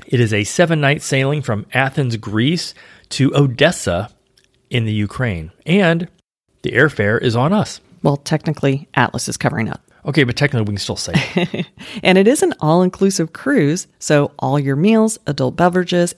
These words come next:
Speaker 2: and even a shore excursion in every port. This is gonna be a luxe adventure.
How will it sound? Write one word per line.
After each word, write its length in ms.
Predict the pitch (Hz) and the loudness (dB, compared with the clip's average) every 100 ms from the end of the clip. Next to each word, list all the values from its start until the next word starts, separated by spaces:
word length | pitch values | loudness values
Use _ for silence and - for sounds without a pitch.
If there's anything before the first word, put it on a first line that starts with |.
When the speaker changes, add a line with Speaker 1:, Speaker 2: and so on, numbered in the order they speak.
| - | -4
Speaker 2:
and 260 | 277 285 - | -2 -2 -4
even 360 | 262 254 254 240 | -2 0 0 0
a 100 | 202 | 0
shore 280 | 202 - 180 | -2 2 0
excursion 540 | 165 - 160 151 156 | 0 -2 0 2 0
in 200 | 160 156 - | 2 0 -2
every 480 | - 135 147 160 196 | -2 -2 0 0 0
port. 460 | 190 117 - - - _ _ _ _ _ _ | -2 -4 -4 -10 -20 _ _ _ _ _ _
This 140 | 170 165 | -4 0
is 120 | 175 | 0
gonna 200 | 160 151 | 2 2
be 240 | 151 147 - | 2 0 0
a 180 | 139 139 - _ - | -2 -2 -8 _ -6
luxe 480 | 135 135 185 - - | -2 0 -2 -6 -2
adventure. 600 | 190 147 131 - 120 110 | 0 2 2 2 -4 -6